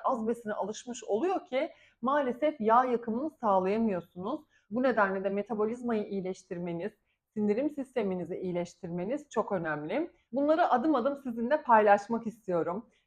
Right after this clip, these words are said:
Kendinize olan inancınızı lütfen yükseltin. Bunu başarabilirsiniz.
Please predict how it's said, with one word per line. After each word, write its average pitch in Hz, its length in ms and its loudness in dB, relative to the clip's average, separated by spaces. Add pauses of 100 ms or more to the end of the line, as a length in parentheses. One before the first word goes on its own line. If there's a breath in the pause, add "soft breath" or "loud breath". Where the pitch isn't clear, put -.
(120)
Kendinize 233 480 4
olan 240 360 6
inancınızı 214 580 0
lütfen 202 400 2
yükseltin. 185 880 2
Bunu 214 200 0
başarabilirsiniz. 196 1000 0